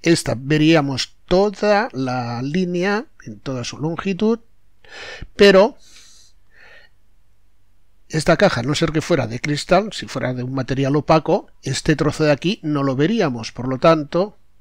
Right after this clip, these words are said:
nada más hacemos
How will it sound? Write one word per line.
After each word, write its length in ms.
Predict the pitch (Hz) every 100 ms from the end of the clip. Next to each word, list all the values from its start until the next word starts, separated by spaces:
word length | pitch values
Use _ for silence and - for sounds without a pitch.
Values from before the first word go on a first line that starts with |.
| - - - - -
nada 360 | - 139 139 135
más 520 | 139 156 - - - - - - - -
hacemos 880 | - - 139 127 143 156 - -